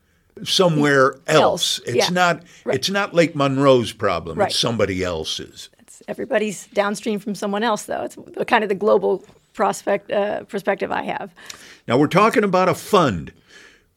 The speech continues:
Speaker 1: Money must be raised, apparently.
Speaker 2: That is the main idea, is to create,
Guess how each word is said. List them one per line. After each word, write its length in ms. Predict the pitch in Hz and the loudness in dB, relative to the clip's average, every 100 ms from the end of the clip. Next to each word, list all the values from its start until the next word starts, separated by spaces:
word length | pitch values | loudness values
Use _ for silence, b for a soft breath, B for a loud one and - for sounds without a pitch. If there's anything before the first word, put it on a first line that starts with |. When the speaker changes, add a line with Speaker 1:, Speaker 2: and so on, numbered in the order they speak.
| _ _ _ - - | _ _ _ -20 -4
Speaker 1:
Money 360 | 147 202 151 | 2 4 4
must 280 | 107 104 - | 0 -4 -6
be 140 | 104 | -6
raised, 420 | 87 87 76 78 - | -4 -4 -4 -6 -10
apparently. 680 | 80 104 82 80 - 71 - _ _ | -8 -8 -6 -8 -12 -14 -14 _ _
Speaker 2:
That 360 | 190 202 208 | -4 0 2
is 220 | 214 220 208 | 0 -4 -2
the 140 | 214 | -4
main 340 | 202 226 240 | -2 -2 -2
idea, 540 | 220 202 190 202 - - | -2 -4 -4 -6 -6 -8
is 280 | 185 185 - | -8 -8 -10
to 420 | - 202 190 185 b b b b b _ _ _ _ | -4 -2 0 -4 b b b b b _ _ _ _
create, 640 | - 226 226 233 - - | -2 6 8 8 6 -10